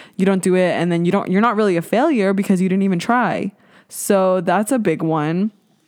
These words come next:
Um, and you're too, like, it, you can't be in too much of a hurry. That's the thing. Like, you can plan things out and slowly go, like, okay, like, like I said in the beginning, like, if you wanna lose weight, like, you can start by drinking more water one day,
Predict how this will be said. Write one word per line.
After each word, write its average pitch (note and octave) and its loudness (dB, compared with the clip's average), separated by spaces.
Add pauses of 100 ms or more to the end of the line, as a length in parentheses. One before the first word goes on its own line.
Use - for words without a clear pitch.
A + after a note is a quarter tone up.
(260)
Um, F#3+ 2
and A#3 2
you're B3+ 0
too, D4 0
like, A3 -2
it, - -8 (360)
you A#3 0
can't F4 -2
be E4+ 2
in D#4 0
too C#4+ -2
much C#4 0
of B3+ 2
a C4+ 2
hurry. A#3 0
That's G3 -2
the B3+ 0
thing. B3+ 0
Like, E3+ 0 (320)
you A3+ 0
can B3 0
plan B3 0
things B3+ 0
out G3 2 (280)
and F3+ 0
slowly F#3 0
go, F3+ 2
like, F3 0
okay, G#3+ 0
like, D#3+ -4
like A#3+ 0
I D4+ 2
said C4+ 0
in A#3+ 0
the A3+ 0
beginning, A3 0
like, D#3+ -4
if F3 -4
you F#3 0
wanna F3+ -2
lose B3 -2
weight, D4+ 0
like, E3 -4
you F3+ -4
can F#3 -2
start F#3 0
by F#3+ 0
drinking F#3 -2
more G#3 2
water B3+ 2
one E3 0
day, D3+ -2